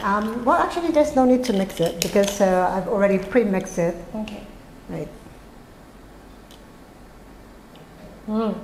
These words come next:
Speaker 2: this, oh, this one's very sweet. Mm, it
Speaker 1: Spanish
Speaker 2: tastes like
Speaker 1: latte is usually sweet.
Speaker 2: Yeah, yeah, but, um,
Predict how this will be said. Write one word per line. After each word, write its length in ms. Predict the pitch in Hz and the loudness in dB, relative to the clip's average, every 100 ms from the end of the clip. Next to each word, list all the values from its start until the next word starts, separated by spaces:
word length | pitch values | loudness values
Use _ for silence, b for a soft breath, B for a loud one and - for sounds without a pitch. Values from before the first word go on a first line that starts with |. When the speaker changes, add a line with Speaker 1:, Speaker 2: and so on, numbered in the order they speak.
| - 196 | -14 -6
Speaker 2:
this, 240 | 202 202 - 202 | -6 -6 -8 -2
oh, 320 | 202 160 - - - 202 | -2 -2 -8 -16 -14 -8
this 140 | 220 | -2
one's 260 | 269 254 247 | 2 0 2
very 520 | 208 202 202 202 202 - - - - - - - | 2 2 0 -2 -8 -14 -20 -20 -20 -20 -20 -20
sweet. 420 | - - - 180 175 - - - - - - - - | -18 -16 -10 -10 -10 -10 -8 -8 -10 -14 -16 -20 -12
Mm, 480 | 196 190 190 185 185 190 - - - - - | -8 -6 -6 -6 -8 -14 -20 -20 -20 -20 -14
it 140 | 220 - | -12 -2
Speaker 1:
Spanish 300 | 196 240 247 | 2 2 2
Speaker 2:
tastes 60 | 226 | 2
like 140 | 214 214 | 0 0
Speaker 1:
latte 120 | 196 | -4
is 200 | 190 - 190 | -4 -8 -8
usually 340 | 190 196 180 | -6 -6 -8
sweet. 500 | - 180 160 - - - | -6 -6 -6 -8 -16 0
Speaker 2:
Yeah, 160 | 233 | 2
yeah, 260 | 220 214 196 190 | 4 2 0 0
but, 140 | 202 | 0
um, 240 | 202 196 | 0 -2